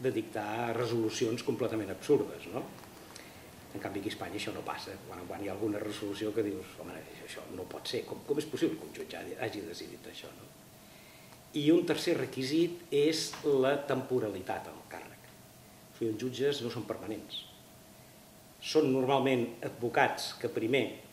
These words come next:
han exercit la professió durant una sèrie d'anys, per tant, han portat acusacions, defenses, han defensat, eh, ciutadans, però també han defensat administracions,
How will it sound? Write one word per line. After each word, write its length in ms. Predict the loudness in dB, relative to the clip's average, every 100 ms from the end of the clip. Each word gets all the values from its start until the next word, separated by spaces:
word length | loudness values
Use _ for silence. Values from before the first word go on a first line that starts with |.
| -8
han 120 | -4 -4
exercit 360 | -4 -4 0 0
la 120 | 0
professió 480 | -2 -4 2 4 4
durant 200 | 0 -6
una 120 | -6 -4
sèrie 240 | -4 0
d'anys, 420 | 0 0 -4 -10 -12 -18 -20 -20 -8
per 80 | -2
tant, 140 | 0 2
han 120 | 2
portat 300 | 0 -2 -2
acusacions, 840 | -6 -6 -8 -2 0 2 0 -4 -6
defenses, 640 | -4 0 0 -2 -4 -4
han 120 | -4
defensat, 640 | -4 -6 -8 -4 -4 -4 -8 -16 -20 -8
eh, 460 | -6 -4 -4 -4 -4 0
ciutadans, 600 | 0 2 0 2 2 0
però 120 | -4
també 180 | -6 -6
han 20 |
defensat 440 | -8 -8 -8 -6 -6
administracions, 840 | -6 -6 -6 -6 2 2 2